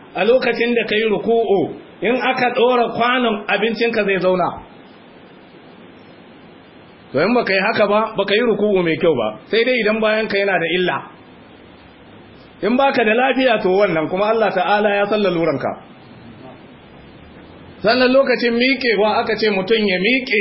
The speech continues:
yadda ya kamata, shine sai kowace gaba ta koma daidai inda take. Nan ma ko da baka ambaci Allah ba. Abin da dai ake bukata shine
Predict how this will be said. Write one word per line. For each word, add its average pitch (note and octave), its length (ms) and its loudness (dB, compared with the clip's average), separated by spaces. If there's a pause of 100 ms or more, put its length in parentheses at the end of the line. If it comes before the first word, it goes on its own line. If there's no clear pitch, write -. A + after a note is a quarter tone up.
(160)
yadda G#3+ 240 -2
ya G#3 120 0
kamata, F3+ 480 -2 (420)
shine G#3 360 0
sai A3 180 -2
kowace A#3 500 2
gaba F#3 460 0
ta G#3 340 0
koma G#3+ 480 2
daidai A3+ 480 0 (180)
inda A#3 220 2
take. G#3 480 -2 (1200)
Nan F#3+ 140 0
ma F#3 140 0
ko G#3+ 160 0
da G3 140 0
baka D#3+ 260 0
ambaci D#3+ 240 -2
Allah E3 300 0
ba. G2+ 160 -4 (1080)
Abin F3+ 220 0
da A3+ 100 4
dai G#3+ 160 2
ake A3 160 0
bukata G3+ 400 -2
shine G#3 320 -2